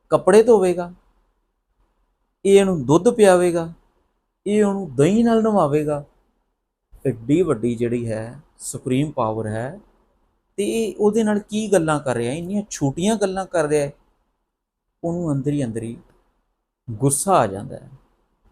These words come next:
ਵੀ ਇਹ ਤਾਂ ਰੱਬ ਨਾਲ ਸਹੀ ਗੱਲ ਨਹੀਂ ਕਰ ਰਿਹਾ। ਉਹ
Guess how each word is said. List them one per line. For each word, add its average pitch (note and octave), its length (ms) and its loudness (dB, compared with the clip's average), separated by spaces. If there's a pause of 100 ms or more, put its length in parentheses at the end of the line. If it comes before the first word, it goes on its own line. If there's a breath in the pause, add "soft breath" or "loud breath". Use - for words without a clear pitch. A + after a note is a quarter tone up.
(1000)
ਵੀ B2+ 200 -2
ਇਹ E3 80 0
ਤਾਂ E3 220 -2 (1040)
ਰੱਬ A#2 320 -2
ਨਾਲ D3 220 -4
ਸਹੀ D#3+ 300 -4
ਗੱਲ B2 200 -4
ਨਹੀਂ G2+ 200 -12
ਕਰ A2 180 -12
ਰਿਹਾ। - 220 -20 (1800)
ਉਹ F3 320 2